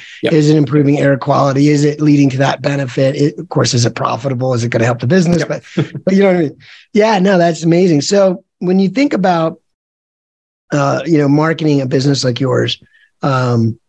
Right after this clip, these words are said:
Speaker 2: you know, speed to, to competency, believing in what you do, having the team behind you, being very clear about what your, your, your core competencies are.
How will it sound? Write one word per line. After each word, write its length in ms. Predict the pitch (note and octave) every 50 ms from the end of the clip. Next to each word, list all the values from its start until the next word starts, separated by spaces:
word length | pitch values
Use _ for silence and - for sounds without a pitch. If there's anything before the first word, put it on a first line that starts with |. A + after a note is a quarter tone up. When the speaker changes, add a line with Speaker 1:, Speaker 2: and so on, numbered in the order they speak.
| _ _ _ _ _ _ _
Speaker 2:
you 100 | - -
know, 120 | C#3+ C3+ C3+
speed 380 | - - - G3 F#3 F#3 E3
to, 200 | D3+ D#3+ E3 D#3
to 120 | D#3 - B2+
competency, 720 | - C#3+ D#3+ D3+ C#3 D3 D#3 C#3+ C#3 C3 - - C#3+ C#3 C3+
believing 420 | B2+ D#3 C#3+ D#3 E3 D#3+ D#3+ D#3
in 100 | D3+ C#3+
what 120 | D3+ E3
you 80 | D#3 C#3+
do, 200 | B2+ C#3 C#3 C#3
having 300 | C3+ C#3 D#3 D#3 D3+ D#3
the 80 | D#3 D3
team 220 | - - D3 C3+
behind 400 | B2+ A#2+ A#2+ B2+ C3 C3 C3 B2
you, 320 | C3 C3+ C3+ C3+ B2+ A#2+ B2 _ _ _
being 180 | - F3 F3+ E3+
very 200 | E3+ E3+ D#3+ D3
clear 300 | - - E3+ D3+ D3 C#3+
about 200 | C3+ C#3+ C#3 -
what 80 | D3+ D3+
your, 160 | C#3+ C3+ C3+
your, 300 | E3 D#3 C#3 B2+ B2+ C#3+
your 220 | C#3+ C3+ B2 A#2+
core 240 | B2 - E3+ D3+ C#3
competencies 720 | - - D3 C3+ B2+ C#3 C3+ C3+ B2 - - C#3 B2 B2+
are. 320 | B2+ B2 B2+ B2 A#2 A#2